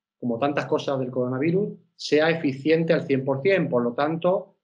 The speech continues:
lo que os pedimos y lo que el protocolo exige es que llevéis un calzado diferente en la calle que el que os vais a poner al entrar a la instalación. En la puerta lo podéis cambiar, a la entrada.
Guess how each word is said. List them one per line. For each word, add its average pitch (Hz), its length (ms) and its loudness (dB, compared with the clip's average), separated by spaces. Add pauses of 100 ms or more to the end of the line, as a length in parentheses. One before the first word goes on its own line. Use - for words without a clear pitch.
(120)
lo 131 180 2
que 131 120 -2
os - 120 -2
pedimos 190 480 4
y 190 60 4
lo 139 160 0
que 127 480 -2
el 120 120 -2
protocolo 127 460 0
exige 190 600 0 (240)
es 139 140 0
que 139 120 2
llevéis 135 380 6
un 190 100 4
calzado 170 440 4
diferente 170 720 0 (520)
en 143 140 0
la 131 120 0
calle 202 440 4
que 165 100 -2
el 170 160 2
que 165 140 0
os 139 80 0
vais 147 220 0
a 151 80 -2
poner 160 340 -2
al 143 160 0
entrar 135 380 -2
a 175 60 0
la 160 60 0
instalación. 117 640 -4
En 117 60 -4
la 117 120 -4
puerta 165 340 4
lo 165 140 2
podéis 127 240 -2
cambiar, 107 420 -6 (200)
a 135 80 -2
la 120 80 2
entrada. 117 560 -4